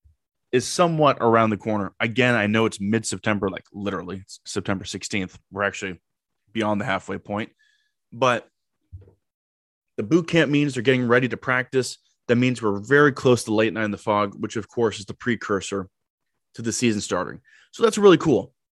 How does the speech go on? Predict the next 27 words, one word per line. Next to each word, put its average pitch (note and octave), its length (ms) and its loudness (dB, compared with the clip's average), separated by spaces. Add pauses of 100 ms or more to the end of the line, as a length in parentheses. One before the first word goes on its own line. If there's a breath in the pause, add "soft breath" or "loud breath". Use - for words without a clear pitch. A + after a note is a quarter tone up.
(880)
Of C#3 100 -8
course, E3+ 180 2
that F3 80 0
means D#3+ 180 2
it's A#2+ 120 -12
preseason. D#3 580 0
That C#3 160 2
means C3+ 220 -4
that A#2 240 2
these A#2 160 -6
guys C3 240 2
are G#2 40 -2
talking C3 300 0
to - 60 -20
the A2 80 -6
media. A#2+ 320 0 (500)
And, B2 80 -4
of G#2+ 60 -6
course, C3+ 280 0
that A#2+ 160 2
means A#2 280 -2
that G#2+ 220 2 (420 loud breath)
everything E3+ 340 2
is A#2+ 80 0
sunshine D#3 600 2
and G#2+ 180 -2
rainbows D#3 640 2